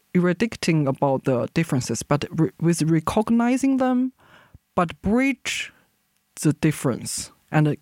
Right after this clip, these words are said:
give connections between the differences. I am an Asian female artist, which is under a lot of discrimination, systematic kind of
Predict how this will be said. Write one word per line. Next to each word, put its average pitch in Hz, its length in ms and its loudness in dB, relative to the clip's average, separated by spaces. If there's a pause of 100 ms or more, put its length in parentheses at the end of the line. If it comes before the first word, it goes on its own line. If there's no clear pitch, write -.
(140)
give 233 540 0
connections 175 760 0
between 151 800 0 (600)
the - 100 0
differences. - 840 -2 (600)
I 196 120 2
am 240 520 0
an 151 160 -2
Asian 151 560 0
female 151 500 0
artist, 143 440 -4
which 170 400 -2
is 180 680 0 (280)
under 170 380 2
a 147 120 0
lot 190 380 0
of 185 320 -6 (1040)
discrimination, 208 1120 0
systematic 180 760 -2
kind 170 220 -4
of 139 280 -6